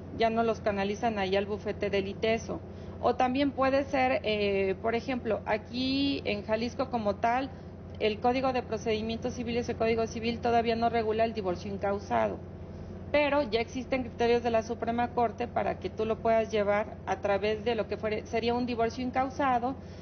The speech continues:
Sin embargo, la re-, la legislación, lo que es el procedimiento, lo tienes que llevar por la vía ordinaria, es decir, la misma tramitación que antes,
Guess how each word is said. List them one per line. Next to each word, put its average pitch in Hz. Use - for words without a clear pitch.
Sin 240
embargo, 247
la 220
re-, 214
la 214
legislación, 233
lo 214
que 226
es 226
el 262
procedimiento, 240
lo 214
tienes 240
que 247
llevar 233
por 233
la 208
vía 208
ordinaria, 202
es 196
decir, 214
la 208
misma 214
tramitación 202
que 247
antes, 233